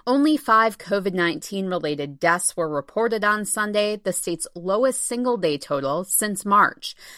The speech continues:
The total number of confirmed cases ranks eighth among all states, while Michigan has the fourth highest number of deaths in the nation, according to the U S Centers for Disease Control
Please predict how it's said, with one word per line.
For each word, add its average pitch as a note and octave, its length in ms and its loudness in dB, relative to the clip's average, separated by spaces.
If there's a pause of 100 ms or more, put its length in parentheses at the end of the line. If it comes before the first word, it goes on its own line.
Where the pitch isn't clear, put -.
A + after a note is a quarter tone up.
(120)
The A3 80 0
total D4+ 360 0
number A3+ 340 0
of G#3 160 0
confirmed G3+ 600 -4
cases D3+ 520 -4
ranks F3 320 -4 (160)
eighth - 420 -6
among D#3+ 420 -2
all G#3 200 -2
states, - 580 -8
while E3+ 180 2
Michigan F3+ 460 -4
has F3+ 220 -4
the F3+ 100 -6
fourth A3 400 -2
highest F#3+ 380 0
number D#3+ 260 -2
of D#3 160 -6
deaths F3 400 -2
in D3+ 160 -2
the C3+ 80 -6
nation, - 540 -10
according E3+ 400 -4
to D#3 80 -6
the D3+ 80 -8
U D#3 200 -6
S D3+ 140 -4
Centers E3 420 -4
for - 140 -10
Disease D3+ 440 -6
Control D3 500 -4